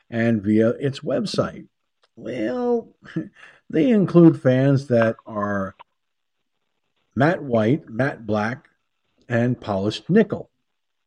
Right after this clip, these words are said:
They also come with a white color changing L E D light and remote control.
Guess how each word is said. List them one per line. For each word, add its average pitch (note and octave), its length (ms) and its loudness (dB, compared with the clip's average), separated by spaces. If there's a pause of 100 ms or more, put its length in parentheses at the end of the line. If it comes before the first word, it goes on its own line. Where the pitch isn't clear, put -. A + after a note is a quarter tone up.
(1500)
They C3+ 320 6
also F3 440 6
come C#3 440 4
with B2 240 -2
a A#2 140 0
white B2 440 2 (160)
color A#2 640 2
changing F3 800 2
L C#3 280 2
E C3+ 160 6
D A#2 220 2
light G#2 380 -2 (520)
and C3 280 -2
remote G2+ 400 -2
control. D#3+ 760 -2